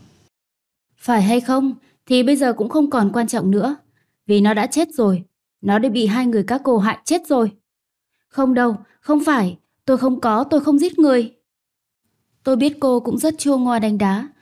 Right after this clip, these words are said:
Cô vẫn luôn xem nhẹ người khác vì cô nghĩ mình là tiểu thư. Nhưng nay thời thế đã thay đổi, nhà họ Đăng các người không còn gì nữa. Cô chẳng qua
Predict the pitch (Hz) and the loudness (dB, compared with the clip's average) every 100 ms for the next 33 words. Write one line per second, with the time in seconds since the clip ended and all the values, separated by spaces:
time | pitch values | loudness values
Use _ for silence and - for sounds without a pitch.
0 | _ _ - 277 277 320 294 320 302 285 | _ _ -4 0 2 2 2 0 2 2
1 | - 202 175 165 302 320 196 165 214 220 | 2 2 2 0 -4 -2 -2 0 2 0
2 | 254 269 190 180 180 185 165 262 277 - | 2 2 2 0 0 0 2 0 0 -6
3 | _ _ _ _ - 214 226 220 214 220 | _ _ _ _ -2 0 2 0 0 0
4 | 180 196 190 190 - 233 208 175 156 - | 2 2 0 0 -2 0 2 0 -2 -12
5 | _ _ 196 190 180 175 208 208 269 269 | _ _ 0 0 0 0 0 0 -2 0
6 | 196 160 - 269 285 277 220 190 202 185 | 2 0 -2 -2 0 0 0 2 2 0
7 | 190 294 - _ _ _ _ - 220 196 | -2 -6 -10 _ _ _ _ -4 0 0
8 | 196 165 160 208 196 | 0 -4 -2 -2 -2